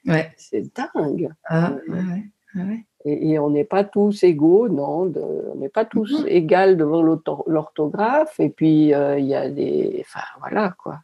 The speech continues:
Speaker 2: C'est
Speaker 1: Ouais. Ouais, c'est une, c'est une croyance qui a quand même, il y a beaucoup de ramifications par rapport à ça, hein, puis elle va
Speaker 2: Ouais.
Speaker 1: loin, quoi.
Speaker 2: Ouais.
Speaker 1: Et c'est, ouais, c'est vraiment revenir à accueillir notre humanité, voilà, notre
Speaker 2: Mhm.
Speaker 1: parfaite imperfection. Chacun fait du mieux qu'il peut, puis voilà.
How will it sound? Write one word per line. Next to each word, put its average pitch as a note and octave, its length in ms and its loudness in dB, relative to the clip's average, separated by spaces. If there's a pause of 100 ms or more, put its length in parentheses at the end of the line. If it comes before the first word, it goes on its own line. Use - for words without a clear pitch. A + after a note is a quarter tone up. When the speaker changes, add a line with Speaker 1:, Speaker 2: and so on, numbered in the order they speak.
Speaker 2:
C'est - 280 -20 (840)
Speaker 1:
Ouais. E3 200 0 (760)
Ouais, D4 180 4
c'est F#4 140 0
une, C#4 120 6
c'est C#4 140 0
une B3+ 120 2
croyance C#4 380 2
qui A#3+ 100 -2
a A3+ 60 2
quand A#3 140 0
même, B3 140 4
il A3 40 6
y G3+ 40 6
a F#3+ 40 4
beaucoup B3 240 0
de A#3 80 4
ramifications B3+ 840 2
par F3+ 100 -6
rapport F3 300 -4
à F#3 80 -4
ça, F3 180 -8
hein, F#3 280 -6
puis G3 120 -6
elle F3 100 -2
va F#3 120 -2
Speaker 2:
Ouais. A3 40 -2
Speaker 1:
loin, C4 260 0
quoi. F3 180 -8 (340)
Speaker 2:
Ouais. D#3+ 60 -10 (120)
Speaker 1:
Et G3+ 80 4
c'est, G#3 220 0
ouais, D4+ 160 4
c'est B3+ 140 0
vraiment A3+ 340 4
revenir G#3+ 420 2
à F#3 160 -2 (300)
accueillir A3 520 2
notre F3+ 280 0
humanité, E3+ 800 2
voilà, D3 220 0 (260)
notre F3+ 280 0
Speaker 2:
Mhm. - 40 -6
Speaker 1:
parfaite A#3 400 2
imperfection. F#3+ 760 -2
Chacun G#3 400 0
fait F#3+ 120 0
du D#3 160 2
mieux E3 140 4
qu'il F3 240 -6
peut, B2+ 320 -8
puis C3 140 -12
voilà. - 220 -14